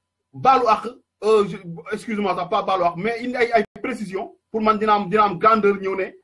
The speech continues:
kat damaa juumoon. Mais boobu ba tey moo koy xaar gisuma ko. Moo tax jël na ay nit yu bari,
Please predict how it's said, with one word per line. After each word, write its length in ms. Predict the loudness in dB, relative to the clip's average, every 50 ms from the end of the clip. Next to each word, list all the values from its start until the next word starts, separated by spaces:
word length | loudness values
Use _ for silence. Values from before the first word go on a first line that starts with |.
| _ _ _
kat 100 | -6 -2
damaa 300 | 0 2 4 4 2 2
juumoon. 340 | 0 0 2 2 2 2 -4 _ _ _ _ _ _ _ _ _ _ _ _
Mais 120 | -2 -2 0
boobu 220 | 0 0 0 -2
ba 60 | -2 -4
tey 100 | -2 -2
moo 120 | 0 0
koy 140 | 0 0 0
xaar 220 | 2 0 0 0 -4
gisuma 260 | -8 -2 -2 -2 -2
ko. 180 | -2 -6 -10 _ _ _ _ _ _ _ _ _ _ _ _ _ _ _ _ _ _ _ _ _ _ _ _ _ _ _ _ _ _ _ _ _ _ _ _ _ _ _ _
Moo 140 | -2 0 2
tax 320 | 2 0 0 -2 -8 -18 _ _ _ _ _ _ _ _ _ _ _ _ _ _ _ _ _ _ _ _ _ _ _ -4
jël 220 | 0 2 4 4
na 100 | 4 4
ay 160 | 4 4 4
nit 160 | 4 2 2 0
yu 80 | -2
bari, 260 | 0 0 0 0 0